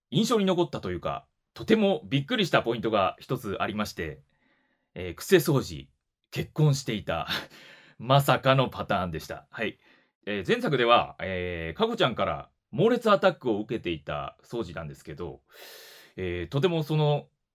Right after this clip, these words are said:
後日が気になりまして、どうなるんだろうなと個人的にとても楽しみにしていて、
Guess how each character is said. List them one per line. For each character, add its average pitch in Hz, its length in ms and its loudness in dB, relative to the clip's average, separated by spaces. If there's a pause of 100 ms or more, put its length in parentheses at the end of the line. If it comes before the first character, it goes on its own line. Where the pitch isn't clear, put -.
(220)
後 139 140 2
日 107 220 -4
が 76 160 -6
気 110 160 -12
に 113 60 -4
な 113 100 2
り 110 60 0
ま 107 140 -2
し - 100 -12
て、 71 300 -10
ど 127 140 -2
う - 20 2
な 127 120 2
る 123 60 -2
ん 127 80 -4
だ 120 80 0
ろ 117 80 2
う 117 40 -2
な 127 340 2
と 120 120 -2
個 117 140 -4
人 131 140 -4
的 135 160 -2
に 127 120 -2
と 127 80 -4
て 147 120 2
も 143 100 0
楽 139 240 0
し 143 140 -2
み 113 100 -6
に 95 120 -6
し - 80 -16
て 131 100 -4
い 123 120 -4
て、 139 320 2